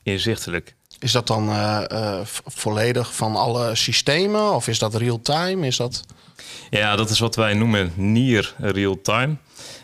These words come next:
Speaker 1: Hè, dus, ehm, iedere nacht wordt in principe de data uit de verschillende systemen opgehaald.
Speaker 2: Oké.
Speaker 1: En inderdaad, als je wilt, alle systemen. En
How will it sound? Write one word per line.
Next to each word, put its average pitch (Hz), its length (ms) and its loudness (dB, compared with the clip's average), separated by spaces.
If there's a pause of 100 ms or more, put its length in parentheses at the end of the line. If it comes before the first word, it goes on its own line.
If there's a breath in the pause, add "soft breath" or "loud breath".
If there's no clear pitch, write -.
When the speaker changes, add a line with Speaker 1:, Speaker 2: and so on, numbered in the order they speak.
Speaker 1:
Hè, 107 200 -2
dus, 90 360 0
ehm, 87 460 2 (640)
iedere 95 320 0
nacht 98 360 0
wordt 92 160 -2
in 92 140 -4
principe - 420 -4
de 87 280 2 (160)
data 92 400 0
uit 92 320 0
de 92 140 2
verschillende 92 540 -2
systemen 87 520 -2
opgehaald. 98 420 -2 (160)
Speaker 2:
Oké. - 60 -12 (140)
Speaker 1:
En 87 160 -4
inderdaad, 87 640 0
als 85 160 -6
je 95 80 -6
wilt, 87 360 -2 (120)
alle 101 260 0
systemen. 110 640 0 (1300 loud breath)
En 90 320 0